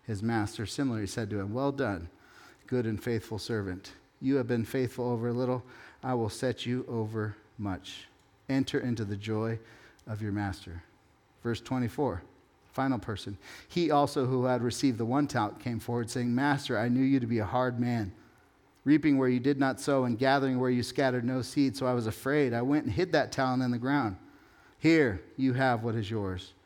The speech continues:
But his master answered him, 'You wicked and slothful servant. If you thought that I reap where I have not sown and gather where I scattered no seed, then you ought to have invested my money with the bankers, and at my coming I should have received what was mine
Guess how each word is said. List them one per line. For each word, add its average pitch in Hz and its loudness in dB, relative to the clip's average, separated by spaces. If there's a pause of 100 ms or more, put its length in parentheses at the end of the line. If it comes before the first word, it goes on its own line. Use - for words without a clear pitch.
(500)
But 120 -6
his 107 -4
master 123 0
answered 120 -2
him, 113 0
'You 127 4
wicked 143 0
and 120 -6
slothful 131 -2 (340)
servant. 92 -6 (1160)
If 107 -12
you 135 2
thought 151 4
that 131 4
I 127 4
reap 139 4
where 131 4
I 127 6
have 135 4
not 139 2
sown 131 0
and 117 0
gather 127 2
where 127 2
I 120 2
scattered 135 0
no 131 2
seed, 135 0
then 139 4
you 135 4
ought 156 4
to 160 0
have 143 4
invested 143 0
my 139 4
money 139 2
with 127 0
the 104 -6
bankers, 135 -2
and 123 -2
at 143 0
my 139 2
coming 139 2
I 123 0
should 156 0
have 143 2
received 175 2 (260)
what 135 2
was 123 2
mine 151 4